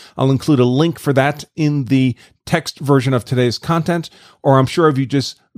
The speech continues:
Google Viva Frei and Alec Baldwin, it will come up.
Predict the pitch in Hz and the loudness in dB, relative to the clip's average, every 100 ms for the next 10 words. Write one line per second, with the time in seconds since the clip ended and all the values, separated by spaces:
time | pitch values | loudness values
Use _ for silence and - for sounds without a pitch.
0 | 120 160 156 151 151 139 139 127 131 - | 0 2 4 2 0 0 2 2 -2 -2
1 | 135 135 131 131 127 120 - 131 131 120 | 0 0 -2 -2 -2 -4 -4 0 0 -2
2 | 117 123 117 127 127 120 107 107 117 143 | -2 0 0 -2 -2 -4 -6 -8 -2 -2
3 | 175 | -2